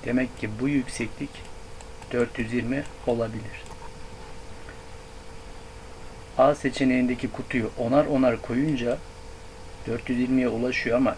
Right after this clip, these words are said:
şu yüzeyin üzerine şu-, e, şurayı yükseklik olarak kullanırsak kırkar kırkar koyunca dört yüz yirmi olmuyor, hizalanmıyor. B seçeneğinde on beş on beş koyunca hizalanmıyor.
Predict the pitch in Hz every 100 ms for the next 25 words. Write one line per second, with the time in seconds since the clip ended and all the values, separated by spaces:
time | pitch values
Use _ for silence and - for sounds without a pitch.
0 | - - 143 147 120 117 113 113 107 101
1 | 104 - - - 147 - 123 139 120 -
2 | 123 - - 117 113 104 117 117 117 -
3 | 160 - - - - - 117 - 135 131
4 | 143 - 117 - 120 131 139 123 165 -
5 | - - 117 - 117 120 127 143 - -
6 | 131 113 101 - - 117 117 113 117 101
7 | - - - - - - - - 127 131
8 | 135 - 127 117 107 - 117 120 143 -
9 | 139 127 127 - 123 120 117 110 110 110
10 | 120 127 147 117 107